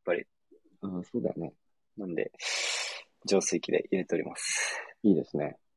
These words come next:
Speaker 1: はい。
Speaker 2: はい。これ、今日、<laughs> もう十八分喋っちゃった。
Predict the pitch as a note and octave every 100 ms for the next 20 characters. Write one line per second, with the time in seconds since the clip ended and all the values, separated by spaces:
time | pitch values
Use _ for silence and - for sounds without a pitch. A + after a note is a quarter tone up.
0 | _ A2+ F#2 - _ _ - - - _
1 | _ - F#2 E2 - _ _ _ _ _
2 | _ _ _ _ _ _ _ _ _ _
3 | _ _ _ _ - - - - _ _
4 | _ _ _ _ - _ _ A2+ A2 A2
5 | - _ _ D#3+ - - - - - -
6 | - _ _ _ _ _ _ _ - A#2+
7 | A2+ C3+ C#3+ E3 - - F#2+ F#2+ - -
8 | -